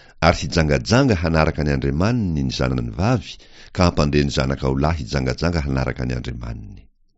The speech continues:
Aza manao andriamanitra nidina ho anao.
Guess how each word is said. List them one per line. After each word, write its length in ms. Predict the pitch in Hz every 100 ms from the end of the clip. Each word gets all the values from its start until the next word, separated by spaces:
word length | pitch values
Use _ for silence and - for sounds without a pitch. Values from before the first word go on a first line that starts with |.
| _ _ _ _ _ _ -
Aza 440 | 85 90 80 65 71
manao 240 | 71 78
andriamanitra 560 | 71 69 69 69 64 67
nidina 400 | 71 92 71 64
ho 80 | 55
anao. 240 | 60 55